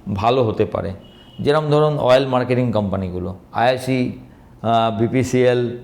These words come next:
এইচপিসিএল, এইসব কোম্পানিগুলো, আম, ষাটের নিচে ডলার মানে খুব ভালো এদের ক্ষেত্রে। আবার উল্টো দিক দিয়ে ওএনজিসি বা আপনার, উম, চেন্নাই পেট্রো, আহ, এদের ক্ষেত্রে অয়েল,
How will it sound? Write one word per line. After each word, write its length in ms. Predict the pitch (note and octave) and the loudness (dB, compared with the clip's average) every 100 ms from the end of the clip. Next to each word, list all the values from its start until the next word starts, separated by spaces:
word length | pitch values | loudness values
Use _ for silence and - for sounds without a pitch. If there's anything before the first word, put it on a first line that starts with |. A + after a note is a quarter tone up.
| - - - | -18 -20 -4
এইচপিসিএল, 760 | B2+ B2+ C3+ C3 B2 B2+ B2 A2+ A#2+ - - - | -2 -2 -4 -2 0 2 2 -2 -8 -16 -20 -4
এইসব 300 | D3 D3+ E3+ - | -2 0 0 0
কোম্পানিগুলো, 920 | D#3 C3+ D3 D3+ D3 D3+ D3 D3 - - - - | -4 -2 -2 0 2 2 0 -4 -14 -20 -20 -4
আম, 440 | B2+ C3 C3 - - - - - | -2 -2 -4 -12 -14 -20 -20 -12
ষাটের 380 | A2+ B2+ D#3+ | -4 0 0
নিচে 320 | D#3+ D#3+ D#3+ D#3 | 0 0 0 0
ডলার 300 | D3 D#3 D#3 | 2 0 0
মানে 260 | D#3 D3 - - - - - - - - - - - | -2 -4 -6 -18 -20 -20 -20 -20 -16 -16 -16 -20 -2
খুব 240 | G3 D3+ | 0 0
ভালো 260 | G2+ F#2+ F#2 | -2 -2 -2
এদের 180 | F#2 F#2 | -4 -6
ক্ষেত্রে। 400 | F2+ - G2+ G2 - - - - - - - - | -10 -10 -12 -14 -16 -20 -20 -20 -20 -20 -20 -10
আবার 240 | - B2 C#3 | 2 4 4
উল্টো 300 | D3 D3+ E3 | 2 4 4
দিক 140 | D#3+ | 2
দিয়ে 120 | C#3 | 2
ওএনজিসি 760 | D3+ C#3+ D3+ D3 C#3+ C#3+ C#3 B2 - - - - G2 | 4 4 2 2 2 2 2 -2 -12 -20 -20 -14 -2
বা 200 | A2+ A#2 | 4 4
আপনার, 320 | A#2 B2 A#2+ | 4 2 2
উম, 680 | A#2+ A#2+ A#2 A2+ A2+ A2 A2+ - G#2 A2+ - | 2 2 2 2 0 -2 -6 -10 -14 -16 -2
চেন্নাই 320 | C#3 D3+ D#3 | 0 2 2
পেট্রো, 640 | D3 C#3+ - C#3 C3+ C3+ - - - - - - - | 2 -2 0 2 2 -2 -14 -20 -20 -20 -20 -20 -16
আহ, 560 | - A2+ A2 A2+ - C#3 | -10 -6 -6 -6 -8 -4
এদের 220 | C3+ C#3+ | -2 0
ক্ষেত্রে 240 | C#3+ - | -2 0
অয়েল, 480 | C3 C#3+ D3+ D3 C3+ | 4 6 6 2 -4